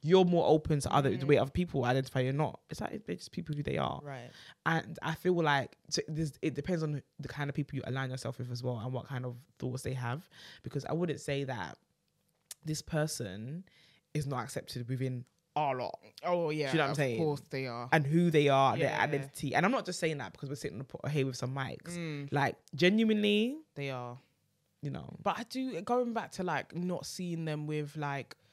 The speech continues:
Speaker 2: somebody, I think it might be that, you know, because, like,
Speaker 1: Mm.
Speaker 2: when you think about everyone else, you've seen everyone pub-, not even publicly, because it's not public, but it's out and open.
Speaker 1: Mm.
Speaker 2: Do you know what I mean? So that visibly you can see them dating another woman.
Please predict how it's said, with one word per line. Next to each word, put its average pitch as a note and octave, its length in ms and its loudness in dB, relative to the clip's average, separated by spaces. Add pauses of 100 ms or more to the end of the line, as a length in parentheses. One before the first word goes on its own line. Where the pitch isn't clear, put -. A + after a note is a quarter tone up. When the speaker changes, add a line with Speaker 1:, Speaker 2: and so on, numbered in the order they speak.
(160)
Speaker 2:
somebody, D#3+ 520 -4
I - 60 -8
think - 260 -10
it A4 80 0
might E3+ 220 -2
be D#3 80 -2
that, D3+ 200 -2
you B2+ 120 -12
know, F#2+ 280 -12
because, G3 360 -2
like, E3 200 -2
Speaker 1:
Mm. C#3 300 -6
Speaker 2:
when F#3+ 120 -4
you B3 80 -4
think A#3 180 -6
about E3 400 -2
everyone D#3+ 420 -4
else, D3+ 300 -8
you've E3+ 140 -8
seen F#3+ 320 -6
everyone D3 580 -4 (320)
pub-, - 260 -8
not A#3 200 -2
even A3+ 220 0
publicly, D3+ 520 -8
because D3 440 -8 (320)
it's E3+ 120 -4
not G#3 140 -2
public, C#3+ 320 -2
but C3 180 0
it's - 360 -4 (360)
out E3+ 120 4
and D3 100 0
open. D3+ 340 0 (420)
Speaker 1:
Mm. D3+ 120 -6
Speaker 2:
Do C#3+ 60 -8
you G3 60 0
know F3 60 6
what G2+ 60 2
I C3+ 40 0
mean? D3+ 300 -2 (200)
So F3+ 120 0
that D#3 200 6 (320)
visibly F3+ 440 0
you D3 200 -4
can D#3 140 -6
see E3+ 220 -6
them C#3+ 220 -4
dating D3 460 -2 (100)
another D3 380 -6
woman. C3 480 -6